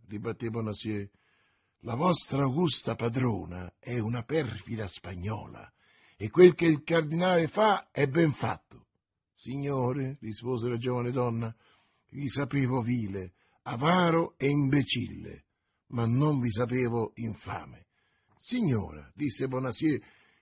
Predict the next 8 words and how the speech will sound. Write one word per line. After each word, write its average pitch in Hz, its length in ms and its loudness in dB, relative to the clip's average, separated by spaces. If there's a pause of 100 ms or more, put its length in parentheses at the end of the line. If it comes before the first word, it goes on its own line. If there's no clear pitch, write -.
che 151 180 0
non 160 220 2
aveva 170 340 2
mai 190 240 4
veduto 170 460 0
sua 170 200 2
moglie 175 300 2
infuriata 160 760 0